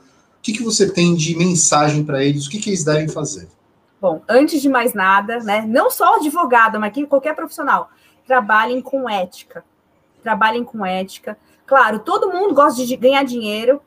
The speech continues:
Speaker 2: Não, se alguém falar, "Não gosto de ganhar dinheiro", tá, tá mentindo. Todo mundo gosta de ganhar dinheiro. Mas eu digo que o dinheiro vai ser a consequência do seu trabalho bem feito.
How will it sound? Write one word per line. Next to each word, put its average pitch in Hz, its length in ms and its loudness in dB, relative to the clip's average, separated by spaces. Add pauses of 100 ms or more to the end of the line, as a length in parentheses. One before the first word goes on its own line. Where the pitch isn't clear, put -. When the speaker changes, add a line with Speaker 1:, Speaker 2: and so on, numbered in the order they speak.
Speaker 2:
Não, 220 280 -10
se - 120 -8
alguém 311 240 2
falar, 302 380 2
"Não 320 100 0
gosto 285 220 4
de 269 60 -8
ganhar 269 180 0
dinheiro", 240 320 -6
tá, 233 220 0
tá 254 160 -2
mentindo. 247 520 -4
Todo 349 240 -4
mundo 339 200 -2
gosta 254 260 2
de 233 60 -8
ganhar 226 180 -2
dinheiro. 202 480 -8 (340)
Mas 233 200 0
eu 262 40 2
digo 254 320 -6
que - 120 -6
o 285 40 0
dinheiro 247 520 2
vai 240 100 0
ser 269 120 -2
a 277 40 4
consequência 320 880 -2
do 277 80 -4
seu 285 140 -4
trabalho 240 380 -2
bem 226 160 -6
feito. 156 320 -16